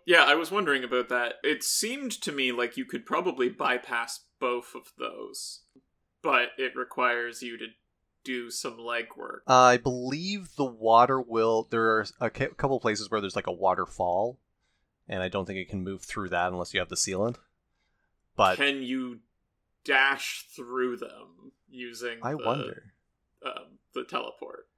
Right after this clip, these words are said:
Speaker 1: 'Cause th-, that's what I was thinking. I was like, "Oh, I wonder if I had gotten that one piece that decreases my overheat, the, or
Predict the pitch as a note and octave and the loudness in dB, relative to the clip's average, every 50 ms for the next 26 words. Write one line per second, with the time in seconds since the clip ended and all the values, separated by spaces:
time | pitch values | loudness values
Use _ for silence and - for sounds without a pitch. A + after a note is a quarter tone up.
0 | _ _ - C3+ B2 B2 - C#3 D#3 E3 E3 - F#3+ G3 E3+ D#3 D3+ D3 C#3 - | _ _ -6 -6 -6 -6 4 10 10 10 10 10 8 8 10 10 8 8 4 2
1 | D#3+ D3 C#3 C3+ C3+ C3 D3 C#3 C3+ - - _ _ - C4+ C4+ F3+ D#3 D3 C#3+ | 0 2 2 2 2 4 2 2 2 -2 -8 _ _ 8 10 10 12 10 10 8
2 | D3+ F#3 G#3 G#3 F#3+ D#3+ C#3+ - D3 D3+ - E3 E3+ G#3+ G3 A3 G#3+ - - _ | 8 6 4 6 6 6 6 6 6 4 6 4 2 2 2 -2 -6 -8 -8 _
3 | _ _ _ D#3 D3+ D3+ D3 - D#3 C#3 C3 A#2+ B2+ C3 B2 B2+ B2+ B2+ C3 C3+ | _ _ _ 2 4 4 4 2 -2 -6 0 2 4 4 4 2 0 0 0 0
4 | C3+ C3 C3 - C3+ C3 B2+ B2 - - - B2+ B2 - - B2 A2+ - - B2+ | -2 -2 -6 -8 -6 -6 -6 -6 -8 -6 -6 -8 -8 -8 -10 -12 -10 -8 -6 -6
5 | B2 - - C3 A2 B2 A#2+ A#2 A2 A#2+ C3 B2+ C#3 C#3 C#3 D3+ D#3 E3 - - | -6 -6 -6 -8 -6 -6 -6 -4 -2 -4 -2 -2 -2 -2 -2 -2 -4 -6 -6 -8
6 | - _ _ _ _ _ _ _ _ - D3 C#3 - - C3 | -12 _ _ _ _ _ _ _ _ -2 -2 0 0 0 0